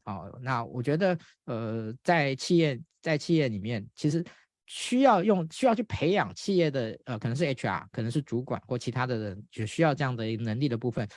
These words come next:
呃，越来越，越来越重要。所以老师怎么去看待助人能力这件事情呢？怎么样让大家能够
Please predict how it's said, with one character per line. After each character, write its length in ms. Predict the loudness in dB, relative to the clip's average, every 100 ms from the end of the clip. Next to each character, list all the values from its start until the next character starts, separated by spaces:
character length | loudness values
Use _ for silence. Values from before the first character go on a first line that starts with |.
| -20 -20 -12
呃， 180 | -10 0
越 180 | 2 4
来 160 | 2
越， 420 | 0 0 0 -4 -2
越 100 | 0
来 80 | 2
越 100 | 0
重 240 | -2 -2
要。 160 | -4 -6 -18 -8
所 140 | 0
以 160 | 0 0 -6 _ _ _ _
老 80 | 0
师 120 | 2
怎 140 | 2 0
么 80 | -2
去 80 |
看 300 | -4 0 0
待 160 | 2 0
助 400 | -2 0 2 4
人 260 | 2 0 0
能 240 | -2 2
力 160 | 2 2
这 140 | 2
件 180 | 0 -2
事 220 | -2 -2
情 240 | -2 -6 -4
呢？ 180 | -6 -6 -14 _
怎 120 | -4 -2
么 80 |
样 220 | 2 4 4
让 180 | 2
大 160 | 2 0
家 140 | 0
能 220 | 0 -2 0
够 240 | 0 0